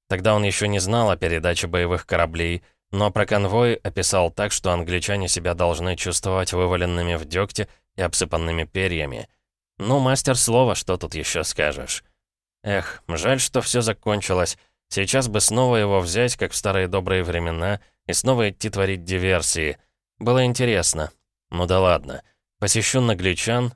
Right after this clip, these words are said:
и всё. Отдых и путешествие. Хватило мне того, что я воюю,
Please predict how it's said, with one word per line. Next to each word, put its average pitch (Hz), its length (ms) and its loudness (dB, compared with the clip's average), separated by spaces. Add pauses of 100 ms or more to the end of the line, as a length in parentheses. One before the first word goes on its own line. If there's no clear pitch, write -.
(160)
и 117 100 -6
всё. 87 360 -2 (240)
Отдых 98 600 -2
и - 60 -10
путешествие. 78 840 -2 (420)
Хватило 127 420 2
мне 120 200 2
того, 117 240 0
что - 200 -4
я 107 180 -2
воюю, 92 520 0